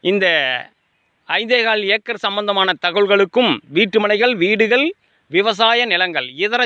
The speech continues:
சொத்துக்கள் விற்க, வாங்க தொடர்புக்கு தொண்ணூத்தி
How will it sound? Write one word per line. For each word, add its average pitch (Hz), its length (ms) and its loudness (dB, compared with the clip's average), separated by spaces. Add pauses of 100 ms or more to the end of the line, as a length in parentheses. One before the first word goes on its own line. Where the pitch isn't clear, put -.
(100)
சொத்துக்கள் 151 560 -4
விற்க, 214 520 0 (120)
வாங்க 208 300 0 (1000)
தொடர்புக்கு 196 520 0 (220)
தொண்ணூத்தி 190 400 -2